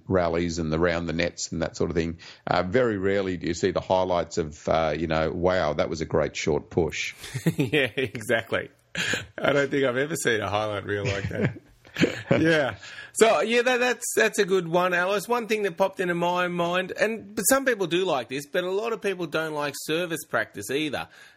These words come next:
Speaker 2: And, you know, developing a good serve is very, very important as well. So, um, that's one thing that just popped into my mind.
Speaker 1: Yep, yep.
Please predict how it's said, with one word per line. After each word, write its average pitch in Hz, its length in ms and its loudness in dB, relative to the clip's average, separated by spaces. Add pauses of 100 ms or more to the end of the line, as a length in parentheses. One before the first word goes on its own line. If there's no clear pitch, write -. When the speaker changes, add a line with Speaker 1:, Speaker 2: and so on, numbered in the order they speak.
(100)
Speaker 2:
And, 143 580 -2
you 151 240 -4
know, 143 120 2
developing 156 540 -4
a 135 40 -6
good 135 220 -6
serve 147 460 -2
is 110 260 -10
very, 120 460 -2
very 120 340 -4
important 110 460 -6
as 110 160 -10
well. 110 380 -4
So, 107 420 -6 (120)
um, 117 440 -10
that's 135 180 -4
one 120 160 -4
thing 120 140 -10
that 117 80 -12
just 113 160 -18
popped 131 200 -8
into 131 120 -10
my 139 180 -8
mind. 139 300 -12 (340)
Speaker 1:
Yep, 95 340 0 (220)
yep. 107 300 0